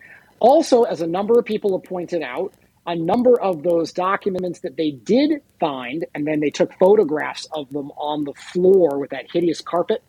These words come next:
We all know that picture. A number of those photos, uh, a number of folks have, that, that know more about national security stuff than I do have pointed out that a number of those documents look to be copies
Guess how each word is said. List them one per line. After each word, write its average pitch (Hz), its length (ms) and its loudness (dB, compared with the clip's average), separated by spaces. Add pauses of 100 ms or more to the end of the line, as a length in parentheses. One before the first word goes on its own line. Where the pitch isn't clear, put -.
(100)
We 151 120 -4
all 156 160 -6
know 147 140 -8
that 143 220 -10
picture. 127 400 -12 (960)
A 190 80 2
number 302 420 4
of 202 220 2
those 196 260 0
photos, 185 760 0 (420)
uh, 165 320 -4
a 175 80 -4
number 190 320 0
of 175 80 -2
folks 180 300 0
have, 147 120 -6 (120)
that, 165 280 -4
that 156 220 -6
know 165 220 4
more 170 160 4
about 151 200 0
national 156 360 -2
security 165 420 4
stuff 147 240 -2
than 143 100 -10
I 156 200 0
do 143 160 -6
have 131 80 -14
pointed 170 440 0
out 160 300 2 (680)
that 165 180 4
a 165 40 6
number 226 360 6
of 170 80 -2
those 165 240 2
documents 190 580 -2 (460)
look 269 380 0
to 247 120 2
be 151 400 -6
copies 208 720 -4